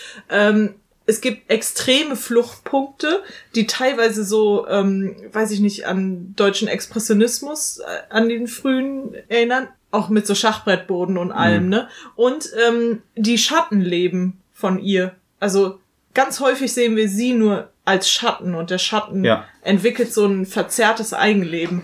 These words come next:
Speaker 1: Und da dacht-, also wenn man dieses Waisenhaus sieht, das ist wirklich, also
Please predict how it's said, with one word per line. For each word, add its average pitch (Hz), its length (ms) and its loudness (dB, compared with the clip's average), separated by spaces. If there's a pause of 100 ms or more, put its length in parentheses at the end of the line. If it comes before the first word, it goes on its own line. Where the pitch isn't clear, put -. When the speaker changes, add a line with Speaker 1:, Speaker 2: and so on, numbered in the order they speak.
(300)
Speaker 1:
Und 202 280 2
da 208 60 2
dacht-, 214 400 0
also 190 240 2
wenn 214 120 4
man 208 120 6
dieses 165 280 -2
Waisenhaus 214 600 2
sieht, 190 220 -4
das 185 160 -2
ist 185 140 -8
wirklich, 185 440 -10
also 165 440 0